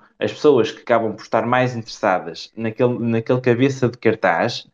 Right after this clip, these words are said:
não no que depois vem a se-, a seguir, podem vir D Js e essas coisas para a malta mais nova, mas as pessoas que acabam muitas vezes mais interessadas no cabeça de cartaz, do, do pimba, do mais popular, acabam por ser as pessoas mais velhas. E nós temos, nós sabemos que o, eh,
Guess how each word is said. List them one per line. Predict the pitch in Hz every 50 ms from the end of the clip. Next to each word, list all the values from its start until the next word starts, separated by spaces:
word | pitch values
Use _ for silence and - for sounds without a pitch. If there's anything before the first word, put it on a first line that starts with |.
| _ _ -
não | - 117 127 135 135 135
no | 131 123
que | - _
depois | _ - 113 107 98
vem | 104 104 101 92
a |
se-, | 80 92 101 98 95
a | 104
seguir, | 98 - - 101 107 104
podem | - 104 98 95 95 92
vir | 87 87 - -
D | 90 87
Js | - - 92 98 101 101 98 98
e |
essas | 92 95 95 -
coisas | - 98 98 95 95
para | - 95
a | 92
malta | 92 92 - 95
mais | 95 90 90 -
nova, | 85 82 82 80 82 92
mas | 107 117 113 110
as | 117 113 113
pessoas | - 151 156 151 151
que | - -
acabam | 123 - 101 95 95 101
muitas | 113 117 117 113 107
vezes | 104 98 95 - - - _ _ - - - _ _ -
mais | 117 113 113 127 135 131 120 110 -
interessadas | 113 113 104 - - 113 107 110 107
no | 113 110
cabeça | - 113 110 113 110 - 104
de | 95 -
cartaz, | - 104 - - 95 87 87 92 110 - - - _
do, | - - 95 101 101 98
do | 92 92 104
pimba, | 101 - 104 110 117 117 107 104 98
do | 92 95 98
mais | 98 101 98 -
popular, | - - _ - 95 95 101 98 101
acabam | 113 113 120 113 113
por | -
ser | - 113 113
as | 107
pessoas | - - 120 113 113 113
mais | 120 117 117 113
velhas. | 120 139 113 101 90 92 - - _ _ _ - - _ _ -
E | 110
nós | 113 120 117
temos, | 117 113 107 101 98 - - -
nós | 107 113 113 110 -
sabemos | 117 110 110 113 113 113 -
que | - - 110
o, | 104 90 87 87 90 90 - -
eh, | - 95 92 92 90 90 90